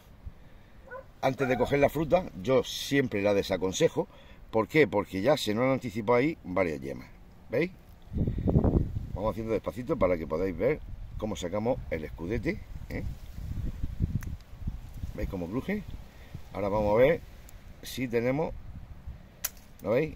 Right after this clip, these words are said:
Está el cono vegetativo perfecto, ¿lo veis? Venga. Pues ahora ya nos vamos a ir un poquito más arriba.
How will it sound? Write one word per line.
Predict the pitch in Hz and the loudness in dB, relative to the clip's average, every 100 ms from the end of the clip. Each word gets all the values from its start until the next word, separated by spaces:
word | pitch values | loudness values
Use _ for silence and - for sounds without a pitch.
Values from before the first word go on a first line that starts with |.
| - - | -8 -8
Está | - 123 | 0 0
el | 120 | 2
cono | 127 123 | 4 4
vegetativo | 117 120 120 151 180 - - - - - - | 4 0 2 2 2 -2 -10 -12 -14 -12 -6
perfecto, | 78 90 - - - - | -4 -4 -6 -10 -12 -8
¿lo | 76 | 0
veis? | 143 190 - - - - - - - - - - - - - - - - - - - | 0 0 -8 -8 -8 -8 -10 -12 -12 -10 -10 -8 -8 -8 -10 -16 -16 -16 -16 -18 -6
Venga. | 95 - - - - - - - - - - - - - - - - | -4 -4 -12 -18 -20 -20 -20 -20 -20 -20 -20 -20 -20 -20 -20 -20 -6
Pues | 95 | 0
ahora | 101 120 131 | 4 8 8
ya | 131 175 180 - - - | 8 6 6 -6 -20 -10
nos | 98 95 | -8 0
vamos | 123 131 | 2 2
a | 147 | 0
ir | 180 - - - - - - | -2 -6 -18 -20 -20 -20 -8
un | 127 123 | -6 2
poquito | 135 165 160 | 2 6 6
más | 131 113 | 8 6
arriba. | 104 127 | 4 2